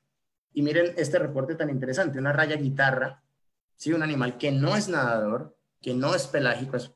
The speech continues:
casi que totalmente bentónico, ubicado a miles de kilómetros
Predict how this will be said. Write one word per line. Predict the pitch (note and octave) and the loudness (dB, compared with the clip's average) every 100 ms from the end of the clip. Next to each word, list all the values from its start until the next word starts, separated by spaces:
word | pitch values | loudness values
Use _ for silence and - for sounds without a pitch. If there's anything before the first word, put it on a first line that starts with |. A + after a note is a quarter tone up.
| _ | _
casi | - B2+ | -6 -4
que | - - - - | -6 -14 -16 -12
totalmente | A#2 C#3 C3+ C#3 C#3+ | -6 -2 0 2 0
bentónico, | C3 A#2+ G#2+ G#2+ F3 C#3+ - B2+ - _ _ _ _ _ _ _ | -2 -4 -4 0 2 2 -2 -8 -10 _ _ _ _ _ _ _
ubicado | C#3 C3+ C3+ C3+ D3+ | -2 0 2 4 4
a | D#3+ | 4
miles | D#3 E3+ A#3 B3 C4+ B3+ - D3 | 2 2 4 4 0 -4 -10 -8
de | D3 D3 | -6 -4
kilómetros | C#3 C#3 F#3 D3 C#3 D3 D#3+ - - | -2 2 2 0 -4 -6 -8 -10 -20